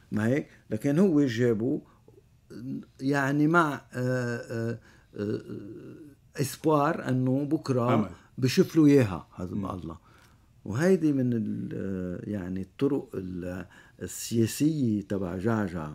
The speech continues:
Speaker 2: مم.
Speaker 1: بيسلف وبعدين بيشوف. بالسياسة ما في قصة
Speaker 2: على
Speaker 1: تسليف.
Speaker 2: قولة الدكتور
Speaker 1: ما
Speaker 2: فارس سيد،
Speaker 1: إيه.
Speaker 2: تشيك بلا رصيد.
Speaker 1: إيه.
Speaker 2: إيه.
Speaker 1: لا، لا، لا،
Speaker 2: تشيك
Speaker 1: بالسياسة
Speaker 2: م-، تشيك مسبق.
Speaker 1: بعطي بإيد باخد بإيد.
Speaker 2: <laughs>
Speaker 1: بال-،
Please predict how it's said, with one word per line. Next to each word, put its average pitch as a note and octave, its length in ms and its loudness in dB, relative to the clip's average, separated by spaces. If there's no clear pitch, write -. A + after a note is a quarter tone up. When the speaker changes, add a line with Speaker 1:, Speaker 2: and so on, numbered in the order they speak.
Speaker 2:
مم. G#2 220 -4
Speaker 1:
بيسلف C3 720 6
وبعدين C3 560 2
بيشوف. G2+ 420 -6
بالسياسة D#3+ 480 0
ما F3 100 4
في F3 240 -2
قصة C#3+ 220 -4
Speaker 2:
على A#2+ 360 2
Speaker 1:
تسليف. C#3 80 8
Speaker 2:
قولة C#3 300 10
الدكتور A#2+ 340 2
Speaker 1:
ما A#2 60 2
Speaker 2:
فارس A2+ 280 2
سيد، A#2+ 300 2
Speaker 1:
إيه. A#2+ 120 4
Speaker 2:
تشيك D#3+ 260 4
بلا C3+ 180 6
رصيد. B2+ 400 2
Speaker 1:
إيه. C3+ 240 8
Speaker 2:
إيه. A#2+ 280 0
Speaker 1:
لا، B2 340 2
لا، A#2+ 260 -2
لا، A2+ 180 0
Speaker 2:
تشيك - 100 -8
Speaker 1:
بالسياسة D3 760 6
Speaker 2:
م-، D3+ 120 10
تشيك C#3 220 4
مسبق. B2+ 220 4
Speaker 1:
بعطي F#3 300 10
بإيد G#3+ 360 6
باخد G#3+ 280 10
بإيد. G#3+ 460 8
Speaker 2:
<laughs> C3 200 -2
Speaker 1:
بال-، C#3 160 6